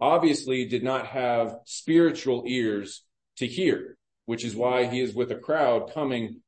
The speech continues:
to arrest the Christ. Uh, so now, uh, who is actually the true high priest in this scene? It's Jesus.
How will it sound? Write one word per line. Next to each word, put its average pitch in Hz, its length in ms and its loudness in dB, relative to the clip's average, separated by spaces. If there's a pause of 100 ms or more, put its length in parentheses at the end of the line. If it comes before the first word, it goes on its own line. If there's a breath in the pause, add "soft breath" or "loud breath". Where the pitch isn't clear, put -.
to 117 460 0
arrest 117 680 0 (300)
the 107 80 -4
Christ. - 560 -4 (840 loud breath)
Uh, 101 420 -2 (160)
so 120 600 6 (760)
now, 139 560 2 (100)
uh, 123 400 2 (180)
who 220 260 4
is 165 360 6
actually 139 960 2
the 135 120 2
true 208 460 2
high 117 180 2
priest - 600 -8 (140)
in 107 180 -2
this 101 220 -6
scene? 90 340 -8 (1400)
It's 120 300 0
Jesus. 151 680 -2